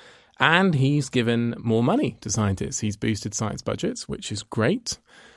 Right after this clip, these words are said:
Uh, and there were some projects that were threatened, uh, a Canadian census that social scientists desperately wanted to keep, and he's kept that. So it's all great. As science policy analyst Paul Dufour says, "The dark prince has left."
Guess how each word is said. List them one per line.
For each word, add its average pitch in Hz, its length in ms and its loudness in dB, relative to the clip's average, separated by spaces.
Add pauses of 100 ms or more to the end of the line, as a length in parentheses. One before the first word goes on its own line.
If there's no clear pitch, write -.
(200)
Uh, 110 300 2
and 113 100 2
there 113 80 4
were 107 120 2
some 107 240 2
projects - 480 -2
that - 120 -6
were - 80 -8
threatened, 107 680 -2
uh, 104 180 0
a - 280 -6
Canadian 104 440 0
census 120 640 -2
that - 160 -8
social 113 280 -4
scientists 101 540 -2 (300)
desperately 117 420 -2
wanted 104 260 -4
to - 80 -16
keep, 113 300 -4
and 113 180 -2
he's 104 200 0
kept - 260 -8
that. 147 320 2 (400)
So 110 320 2 (380)
it's - 240 -2
all 113 160 4
great. 139 680 2
As 107 280 2
science 117 320 2
policy 117 400 2
analyst 110 460 0
Paul 120 200 2
Dufour 120 400 2
says, 110 340 2 (200)
"The 113 100 -2
dark 123 520 2
prince - 400 0
has 104 180 -2
left." - 540 0